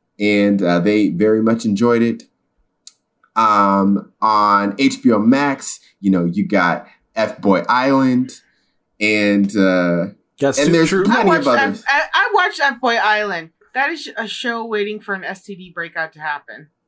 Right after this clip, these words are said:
Speaker 3: All right.
Speaker 1: Probably.
Speaker 3: That's all,
Speaker 2: Do y'all
Speaker 3: that's
Speaker 2: watch,
Speaker 3: all I'm gonna say
Speaker 2: do
Speaker 3: about that show. But
Speaker 2: have any of y'all heard Soup Troop?
Speaker 3: I'm scared to
Speaker 1: No.
Speaker 3: what that is. Soup
Speaker 2: It's, like,
Speaker 3: Troop?
Speaker 2: deep.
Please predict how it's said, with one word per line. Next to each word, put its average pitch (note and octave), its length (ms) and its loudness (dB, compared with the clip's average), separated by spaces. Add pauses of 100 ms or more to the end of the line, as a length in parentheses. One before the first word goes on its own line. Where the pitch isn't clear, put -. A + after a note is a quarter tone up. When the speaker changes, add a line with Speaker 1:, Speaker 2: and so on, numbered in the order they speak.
(880)
Speaker 3:
All D#3 80 -12
right. F3+ 340 -4 (240)
Speaker 1:
Probably. G#2+ 560 4
Speaker 3:
That's G2 120 -4
all, A3+ 260 2
Speaker 2:
Do D#3 80 -4
y'all E3+ 180 0
Speaker 3:
that's G#3 140 2
Speaker 2:
watch, D#4 80 4
Speaker 3:
all D#4 80 2
I'm D#4+ 60 -4
gonna C#4+ 140 0
say D4 100 -2
Speaker 2:
do B3 80 2
Speaker 3:
about A#3 120 0
that A3 140 0
show. E3 260 -4 (400)
But - 180 -16 (800)
Speaker 2:
have C#3+ 160 0
any F#3+ 140 2
of G3+ 40 2
y'all G3+ 160 4
heard F#3 200 2
Soup G#3 200 -2
Troop? G#3 400 0 (3500)
Speaker 3:
I'm G#3 160 -8
scared A3 400 -10
to A3 120 -8
Speaker 1:
No. F2 280 2
Speaker 3:
what - 20 0
that E3+ 300 -6
is. D#3+ 400 -14
Soup - 240 -10
Speaker 2:
It's, C#3 160 -2
like, F3+ 140 0
Speaker 3:
Troop? E3 160 -8
Speaker 2:
deep. D3+ 360 -6